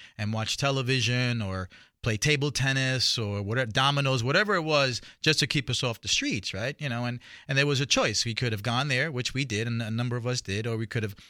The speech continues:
done stuff out in the street. But, um, then we have, uh, and then when I went to college, obviously I, I connected with, uh, Coach Roberto Vives, who recruited me to run at his university track team.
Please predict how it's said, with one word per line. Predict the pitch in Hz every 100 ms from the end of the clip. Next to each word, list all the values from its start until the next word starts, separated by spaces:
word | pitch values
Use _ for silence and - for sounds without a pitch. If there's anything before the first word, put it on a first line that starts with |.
| - -
done | - 113
stuff | - 117 120
out | 110
in | 101
the |
street. | 104 - 269 131
But, | 110 - _ _ _
um, | 127 120 113 110 110 -
then | 127 147
we | 131 120
have, | 117 117 110 -
uh, | 113 107 101 101 -
and | 123 117
then | 127
when | 120
I | 120
went | 117
to | -
college, | - 233 151 131
obviously | 113 110 - 110 107
I, | 104 98 _
I | 101
connected | 95 110 110 117
with, | 101 98 -
uh, | 98
Coach | - 101 - - - - _
Roberto | 107 101 104
Vives, | 104 226 190 175 151
who | - 113
recruited | 107 - 123 107
me | 104
to | 101 101
run | 113 107 107
at | 107 98
his | 107 98
university | 101 98 117 120 - 101 101
track | - 151 175
team. | 120 104